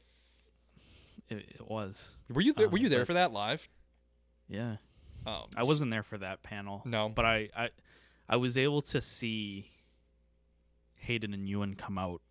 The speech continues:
Speaker 1: on the Star Wars Live stage, and they were completely unannounced. But I was, I remember standing, this is a little tangent. Uh, I remember standing in front of the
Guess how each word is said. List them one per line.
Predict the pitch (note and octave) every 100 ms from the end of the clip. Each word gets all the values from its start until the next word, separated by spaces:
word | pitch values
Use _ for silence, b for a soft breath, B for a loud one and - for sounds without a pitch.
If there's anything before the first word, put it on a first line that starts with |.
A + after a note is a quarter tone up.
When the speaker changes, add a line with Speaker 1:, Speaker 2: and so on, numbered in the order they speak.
| -
Speaker 1:
on | A2
the | G2+
Star | - G2+
Wars | G2+ G2+
Live | F#2 F#2 F#2
stage, | - - F#2+ - - - _ _ _ -
and | A2 G2+
they | G#2+
were | A2 G2+
completely | - A2 G#2+ E2+ F2+
unannounced. | F2+ F#2 F2+ F#2 - - _ b b b b b
But | A2+
I | G#2
was, | A2 G#2 - -
I |
remember | A#2 A#2 C3 C3 B2+ - _ _ B B B B B B
standing, | - A#2+ A#2 A#2+ A2+ G#2+ - - G#2+ -
this | A2+
is | -
a |
little | G#2+ F#2+
tangent. | - F#2+ F#2+ F#2 _ -
Uh, | G#2 G#2 G2+
I |
remember | G#2+ A2 A#2 A2
standing | - - A2 A2
in | G#2
front | G#2 G#2
of |
the | G2+ G2+